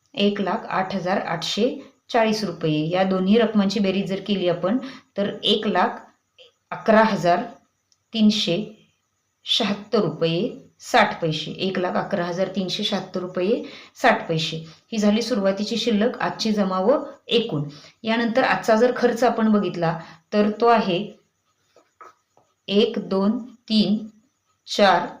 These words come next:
पाच व सहा या सहा रकान्यांमधील रकमांची बेरीज, तो येईल एक लाख एक हजार सातशे तेरा रुपये. आणि आजची शिल्लक आपल्याकडे आहे, हात शिल्लक काही नाही,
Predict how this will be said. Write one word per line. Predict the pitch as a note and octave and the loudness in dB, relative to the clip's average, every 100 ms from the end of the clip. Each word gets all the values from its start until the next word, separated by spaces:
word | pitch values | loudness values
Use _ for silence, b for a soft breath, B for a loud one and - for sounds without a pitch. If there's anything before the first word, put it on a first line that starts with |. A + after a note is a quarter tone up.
| _ _ _ _ _ - | _ _ _ _ _ 0
पाच | G3+ F#3+ G#3+ - - _ _ - | 2 4 0 -10 -18 _ _ -2
व | A3+ | 0
सहा | B3 A#3+ G3 - - F#3 | 0 -2 -2 -4 -10 -2
या | G3+ | -2
सहा | G3+ G3+ A#3 | 0 2 2
रकान्यांमधील | A#3+ A#3 A3 A3 A3 G#3 C#4 - B B - | 2 2 2 2 2 2 2 0 B B -2
रकमांची | G#3 G3+ F3+ G3 - D4 B B | 0 2 0 0 -2 -6 B B
बेरीज, | G3 A#3+ F#3 D#3 - - _ G#3+ | 2 4 4 2 -4 -14 _ -2
तो | |
येईल | G#3+ G#3 G3 G#3+ - - _ _ _ | 2 4 4 0 -4 -16 _ _ _
एक | G3+ B3 A3+ | 4 4 2
लाख | F3+ E3+ G3 - - _ _ _ | 0 0 0 -4 -18 _ _ _
एक | G#3+ B3+ - | 2 2 0
हजार | E3 E3+ F3+ - - _ | -2 0 0 -2 -14 _
सातशे | - A3+ A3+ - F#3 G3 G#3+ - _ - | -4 -2 -2 -4 -2 -2 -4 -12 _ -2
तेरा | A#3 F#3+ | 2 4
रुपये. | F3+ D#3+ E3+ D#3 D#3 D#3+ - _ _ _ - | 2 0 -2 -2 -4 -8 -16 _ _ _ -6
आणि | G3 G3 G3+ G#3+ - - | 0 2 2 2 -2 -4
आजची | F3+ - - A#3+ A#3+ - | -4 -2 0 0 -2 -2
शिल्लक | B3+ G#3 G#3 | 2 4 4
आपल्याकडे | G#3+ G#3 G3+ G#3+ | 2 2 2 2
आहे, | G3 F#3 A3+ - - | 2 0 -2 -2 -2
हात | F#3 | -2
शिल्लक | - G#3+ G3+ | 2 2 2
काही | G#3+ G3 G3+ | 0 2 4
नाही, | F#3+ G#3 | 4 0